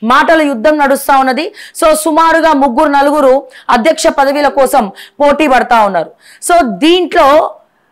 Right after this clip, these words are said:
విపరీతమైనటువంటి, అంటే వాళ్ళు వీలైనరా, వీళ్ళు వాళ్ళైనరా అని అనిపిస్తా ఉంది. ఎందుకంటే ఇది వరకు గతంలో, గతంలో కాదు ప్రస్తుతం కూడా కాంగ్రెస్ పార్టీలోనే ఇంటర్నల్ పాలిటిక్స్ ఉండేవి, లోపల లోపల కొట్లాటలు ఉండేవి,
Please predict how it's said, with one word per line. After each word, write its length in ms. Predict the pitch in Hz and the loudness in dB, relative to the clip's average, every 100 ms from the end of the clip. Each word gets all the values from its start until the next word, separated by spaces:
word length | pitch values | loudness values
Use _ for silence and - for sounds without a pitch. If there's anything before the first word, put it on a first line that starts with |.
| _ | _
విపరీతమైనటువంటి, 840 | 269 262 359 381 359 320 277 240 214 | -6 0 0 2 2 2 2 0 -2
అంటే 160 | 233 320 | 0 0
వాళ్ళు 400 | 233 262 339 349 | 2 4 4 2
వీలైనరా, 800 | 226 294 339 339 330 311 339 359 | 0 0 2 2 2 2 2 0
వీళ్ళు 300 | 247 311 320 | -2 -2 -2
వాళ్ళైనరా 600 | 254 247 277 302 294 269 | 0 2 2 2 0 0
అని 100 | 277 | 0
అనిపిస్తా 440 | 240 220 240 - 220 | -2 -4 -6 0 0
ఉంది. 140 | 208 | 0
ఎందుకంటే 640 | 220 285 277 254 214 302 - - _ | -2 -2 0 0 0 -2 -6 -20 _
ఇది 220 | 233 269 | -4 0
వరకు 300 | 339 330 285 | 2 0 0
గతంలో, 720 | 208 214 226 311 320 277 294 254 | -2 -2 0 0 0 2 0 0
గతంలో 340 | 226 277 302 285 | -2 0 0 0
కాదు 200 | 277 294 | 0 -2
ప్రస్తుతం 640 | - 254 - 320 330 302 | -2 -2 -2 -2 -2 0
కూడా 380 | 269 254 311 370 - - - - | 0 2 2 0 -6 -20 -12 -2
కాంగ్రెస్ 560 | 302 339 370 370 359 359 320 | 2 2 2 0 0 0 0
పార్టీలోనే 640 | 311 320 320 302 302 330 | 0 0 0 0 0 0
ఇంటర్నల్ 500 | 285 269 302 302 294 | -2 0 0 0 -2
పాలిటిక్స్ 580 | 277 254 254 262 - 247 | 0 0 0 -4 -6 -4
ఉండేవి, 600 | 233 220 208 233 190 - - - | -2 -2 -2 -4 -6 -8 -20 -4
లోపల 340 | 240 302 339 330 | 0 0 2 2
లోపల 300 | 320 311 311 | 2 0 0
కొట్లాటలు 640 | 294 262 294 294 294 269 | 0 -2 0 0 2 0
ఉండేవి, 540 | 254 233 214 262 190 | 0 0 0 -2 -4